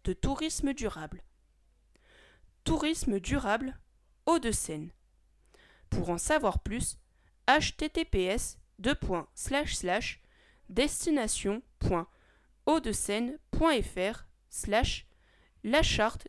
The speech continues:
du tourisme durable, point H T M L. Tourisme responsable, de quoi parle-t-on ? Bien sûr,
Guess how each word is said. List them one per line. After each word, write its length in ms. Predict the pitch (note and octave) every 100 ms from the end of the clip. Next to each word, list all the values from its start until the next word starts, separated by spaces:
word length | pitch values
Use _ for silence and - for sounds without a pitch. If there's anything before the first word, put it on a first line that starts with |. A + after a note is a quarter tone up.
| -
du 120 | -
tourisme 540 | - C4+ D4+ - A3+
durable, 480 | F#3 F3+ E3+ G#3 A3+ - _ _ - -
point 280 | A#3 B3+ - _ _ _ -
H 240 | D4 -
T 220 | - D#4 A#3+
M 120 | F3
L. 240 | D#3 D3 - _ _ _ _ _ _ _ _ _ _ _ _ _ _ _ _ _
Tourisme 520 | - D4 D#4 E4 - F3+
responsable, 920 | F3 C#4 - G#3 F#3 - G#3+ A#3 A#3+ - _ _ _ _
de 160 | F3+ F3+
quoi 220 | - D#4
parle-t-on ? 540 | D#4+ C4 A3+ G#3 C4+ D4+ - _ _ _ _ - - _ _
Bien 220 | F3+ F3+
sûr, 380 | - - D4+